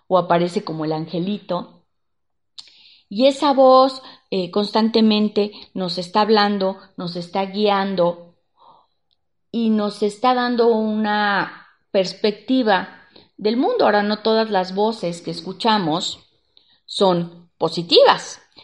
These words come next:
Tenemos a veces voces que son muy regañonas,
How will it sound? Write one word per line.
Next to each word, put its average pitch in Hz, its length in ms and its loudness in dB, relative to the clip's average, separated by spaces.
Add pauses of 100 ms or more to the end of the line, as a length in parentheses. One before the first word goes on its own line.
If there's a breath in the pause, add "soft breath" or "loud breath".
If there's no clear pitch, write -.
(120 soft breath)
Tenemos 185 480 -4
a 170 60 0
veces 170 420 -2
voces 175 480 0
que 170 100 -10
son 175 400 -4 (720 loud breath)
muy 175 1080 -4
regañonas, 160 1000 -2